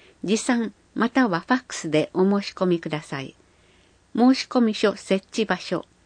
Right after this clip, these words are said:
総合体育館、大和総合運動公園、スポーツ館、アイパーク光、各公民館。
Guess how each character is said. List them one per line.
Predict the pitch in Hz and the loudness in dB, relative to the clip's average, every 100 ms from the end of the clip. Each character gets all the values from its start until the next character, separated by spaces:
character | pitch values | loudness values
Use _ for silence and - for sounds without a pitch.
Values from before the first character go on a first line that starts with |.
| _ _ _ _ - | _ _ _ _ -4
総 | - 262 247 | 4 4 6
合 | 240 226 | 2 2
体 | - 208 | -2 -4
育 | 196 - - | -4 -8 -8
館、 | 135 135 - _ _ _ - | -6 -6 -10 _ _ _ 0
大 | 254 | 4
和 | 262 247 160 | 6 4 0
総 | 156 233 226 | 0 0 2
合 | 202 208 - | 2 0 0
運 | 202 208 | 2 2
動 | 202 185 | 2 0
公 | - 180 151 | 0 -2 -2
園、 | 139 113 - _ _ _ _ | -4 -6 -12 _ _ _ _
ス | - - | -14 -10
ポ | - 262 | 0 2
ー | 247 | 2
ツ | - - | -4 -4
館、 | 123 135 - _ _ _ _ - | -4 -4 -10 _ _ _ _ 2
ア | 247 | 2
イ | |
パ | 254 - | 2 -2
ー | 220 | -2
ク | 170 160 | -2 -6
光、 | - - 175 160 151 - _ _ _ _ | -6 -8 -6 -4 -6 -8 _ _ _ _
各 | - 254 - 320 - _ | -4 -2 0 -2 -4 _
公 | - 226 | 4 4
民 | 214 180 139 | 4 2 -2
館。 | - 127 - | -8 -10 -10